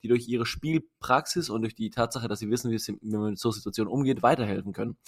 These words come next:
Also ich denke, gerade die Spieler werden Union dabei helfen, nochmal die Kurve zu bekommen.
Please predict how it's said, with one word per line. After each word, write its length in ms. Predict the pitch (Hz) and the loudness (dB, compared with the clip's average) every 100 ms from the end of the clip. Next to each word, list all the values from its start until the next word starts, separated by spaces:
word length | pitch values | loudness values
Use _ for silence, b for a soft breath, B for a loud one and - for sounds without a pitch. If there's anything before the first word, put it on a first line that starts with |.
| B B | B B
Also 140 | 117 | -2
ich 60 | 120 | 2
denke, 200 | 139 143 | 2 2
gerade 300 | - 131 123 | 4 4 4
die 180 | 165 220 | 4 4
Spieler 500 | - 156 160 143 147 b b - | 2 -2 0 0 -2 b b 0
werden 140 | 113 | 4
Union 320 | 117 117 147 | 4 6 6
dabei 220 | 127 110 | 6 4
helfen, 460 | 104 127 143 151 143 - b - | 4 4 4 2 -2 -6 b -2
nochmal 220 | 127 123 | 0 0
die 140 | 110 | -2
Kurve 380 | - - 185 165 | 0 8 8 8
zu 140 | - 131 | 2 -2
bekommen. 400 | 127 131 135 | 0 2 0